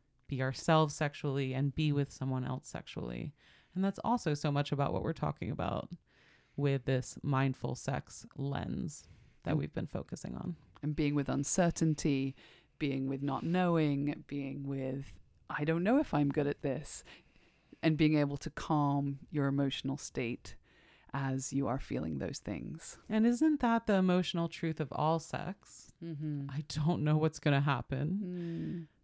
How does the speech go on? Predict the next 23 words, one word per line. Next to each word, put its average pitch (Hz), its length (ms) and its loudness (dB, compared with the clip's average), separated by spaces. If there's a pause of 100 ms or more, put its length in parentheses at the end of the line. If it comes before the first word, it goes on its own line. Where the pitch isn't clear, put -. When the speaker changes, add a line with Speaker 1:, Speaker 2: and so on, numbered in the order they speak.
Speaker 1:
I 151 180 0 (100)
don't 143 340 4
know 143 260 6
what 139 240 0
this 131 220 -4
is." 131 420 2
Like, 143 240 -4
part 170 300 6
of 165 120 4
why 147 180 6
we 135 140 2
love 151 300 4
sex 139 320 0
and 135 100 -2
we're 127 80 -2
drawn 170 360 4
to 147 100 -6
sex - 340 -6
is 123 80 -6
the 123 140 -4
mystery 127 580 0
of 71 160 -4
it 73 240 -6